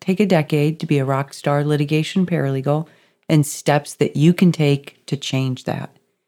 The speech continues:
And an important mindset shift that you need to make now. Essentially, the key areas to focus on now if you want to shorten the learning curve. You can get a copy of it at paralegal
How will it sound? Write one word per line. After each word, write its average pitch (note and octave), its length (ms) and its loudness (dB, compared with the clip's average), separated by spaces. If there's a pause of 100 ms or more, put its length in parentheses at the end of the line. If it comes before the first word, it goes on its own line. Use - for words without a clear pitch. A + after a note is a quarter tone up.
(560)
And B3 400 6
an G#3+ 140 6
important G#3 480 4
mindset D#3+ 760 4
shift - 540 -2
that C#3 300 2
you D3+ 140 2
need D3+ 220 4
to C#3+ 100 -2
make C3+ 280 -2
now. C#3 320 -4 (760)
Essentially, F3 560 4
the D3 140 2
key A3+ 480 2
areas E3+ 460 4
to D3+ 100 2
focus D#3 480 -2
on D#3 220 4
now C#3 440 0 (460)
if - 200 0
you E3+ 120 6
want D#3+ 180 4
to C#3+ 60 0
shorten D3+ 540 0
the C#3+ 100 4
learning C#3+ 340 0
curve. B2+ 480 -8 (800)
You G3 100 4
can A3 140 6
get A3 140 6
a G3+ 40 4
copy F3+ 460 4
of D3 160 4
it D3 160 4
at - 240 0
paralegal E3 800 2